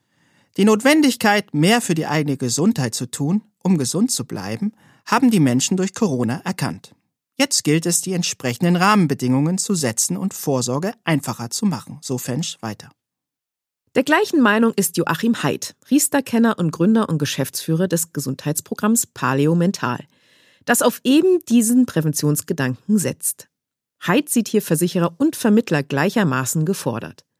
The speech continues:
Speaker 2: Die Versicherer müssten davon wegkommen, reine Leistungserbringer im Krankheitsfall zu sein und dazu übergehen, Gesundheitsmanager des Kunden zu werden.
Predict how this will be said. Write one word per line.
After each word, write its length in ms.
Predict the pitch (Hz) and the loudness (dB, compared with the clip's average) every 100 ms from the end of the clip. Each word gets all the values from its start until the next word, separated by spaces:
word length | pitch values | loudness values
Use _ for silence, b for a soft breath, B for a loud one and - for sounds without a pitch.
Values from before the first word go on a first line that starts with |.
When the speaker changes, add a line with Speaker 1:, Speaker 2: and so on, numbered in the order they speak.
| b b b b b - | b b b b b -2
Speaker 2:
Die 60 | 220 | 0
Versicherer 480 | 214 294 339 311 | 2 2 2 4
müssten 360 | 254 240 - 214 | 4 4 2 2
davon 360 | 175 165 147 131 | 2 0 0 0
wegkommen, 480 | - - 220 226 | -4 -2 2 2
reine 340 | 220 127 175 190 | 2 0 2 2
Leistungserbringer 840 | 135 160 - 196 - 175 175 180 | 2 0 -2 -4 -4 -2 -2 0
im 100 | 220 | -2
Krankheitsfall 600 | - 170 160 143 - 143 123 | -2 -2 0 -2 -4 -6 -6
zu 120 | 139 | -6
sein 320 | 131 127 151 b b b b | -6 -6 -8 b b b b
und 180 | 262 285 | 0 2
dazu 260 | 254 - 226 | 0 0 -4
übergehen, 640 | 233 247 240 208 208 214 | -2 2 0 2 2 2
Gesundheitsmanager 1000 | - 247 294 277 - 135 - 139 131 127 | 0 0 2 2 0 -2 -2 -2 -2 -2
des 180 | 117 - | -4 -6
Kunden 360 | - 127 110 113 | -4 -4 -4 -8
zu 180 | 135 | -6
werden. 260 | 110 95 | -6 -8